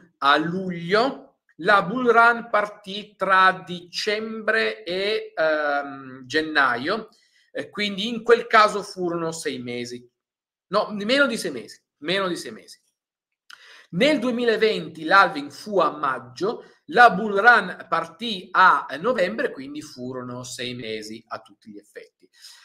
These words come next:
Ehm, io credo che con l'halving ad aprile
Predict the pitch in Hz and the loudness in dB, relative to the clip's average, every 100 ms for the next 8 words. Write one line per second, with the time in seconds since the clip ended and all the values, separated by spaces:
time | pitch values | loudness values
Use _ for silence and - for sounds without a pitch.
0 | _ - 190 185 185 180 180 180 175 170 | _ 6 8 8 6 6 2 -2 -8 -10
1 | 165 156 151 143 160 _ _ _ - _ | -10 -10 -10 -12 -18 _ _ _ -20 _
2 | 226 269 285 277 226 254 262 220 220 240 | -6 4 6 6 2 2 2 0 0 0
3 | 185 139 - 180 180 214 233 190 151 147 | 0 -4 -4 -2 2 8 8 6 0 -4
4 | 160 160 208 208 202 170 131 143 170 | -2 0 0 0 -4 -4 -4 -2 -4